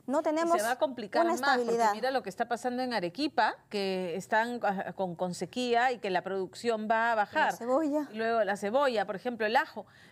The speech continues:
Speaker 2: pero luego l-, el niño, ¿no? La, el anuncio
Speaker 1: Sí.
Speaker 2: del niño también está afectando el tema de frutas, verduras en el
Speaker 1: Todo.
Speaker 2: norte.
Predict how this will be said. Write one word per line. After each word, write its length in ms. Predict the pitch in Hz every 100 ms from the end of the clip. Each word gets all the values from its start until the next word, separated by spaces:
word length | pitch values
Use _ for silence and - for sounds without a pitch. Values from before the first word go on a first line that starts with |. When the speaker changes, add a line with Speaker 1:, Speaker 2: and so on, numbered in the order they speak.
| -
Speaker 2:
pero 200 | 208 196
luego 400 | 226 240 247 269
l-, 180 | 233 220
el 200 | - 208
niño, 340 | 269 285 202 180
¿no? 280 | 202 311 269
La, 260 | 214 175
el 100 | 190
anuncio 280 | 185 226 -
Speaker 1:
Sí. 40 |
Speaker 2:
del 140 | 269 208
niño 200 | 214 240
también 320 | 202 190 220
está 180 | 226 -
afectando 640 | 226 208 - 220 220 226
el 120 | 214 196
tema 260 | 214 214
de 100 | 196
frutas, 580 | - 254 294 - 196 196
verduras 560 | 196 180 233 226 208 202
en 80 |
el 60 | 190
Speaker 1:
Todo. 240 | 208 196
Speaker 2:
norte. 420 | 226 226 - 220